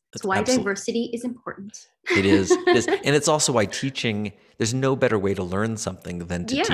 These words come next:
Speaker 2: teach it, right? And, uh, for me, to, to, I would extend that to say there's no better way to learn it than to try to write a book about it.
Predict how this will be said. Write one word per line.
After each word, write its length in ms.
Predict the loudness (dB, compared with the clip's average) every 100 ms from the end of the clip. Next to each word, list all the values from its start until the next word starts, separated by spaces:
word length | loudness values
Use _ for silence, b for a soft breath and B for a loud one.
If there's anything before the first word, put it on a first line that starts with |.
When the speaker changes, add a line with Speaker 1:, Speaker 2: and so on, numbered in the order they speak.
| -2
Speaker 2:
teach 80 | -4
it, 160 | -8 -4
right? 300 | -2 0 -2 -2
And, 340 | 0 0 -2 -4
uh, 100 | -4
for 180 | -2 0
me, 300 | 0 0 -4
to, 200 | -2 -4
to, 360 | -2 -6 -4 -2
I 40 |
would 160 | -2 -4
extend 360 | -10 -6 -4 -6
that 120 | -6
to 80 | -2
say 140 | 0
there's 160 | 0 -2
no 100 | -2
better 180 | -2 -2
way 100 | -4
to 80 | -6
learn 180 | -10 -8
it 80 |
than 120 | -8 -8
to 140 | -6
try 180 | -2 0
to 80 | 0
write 140 | -2
a 40 | -2
book 240 | -2 -2
about 280 | -2 -2 -4
it. 180 | -8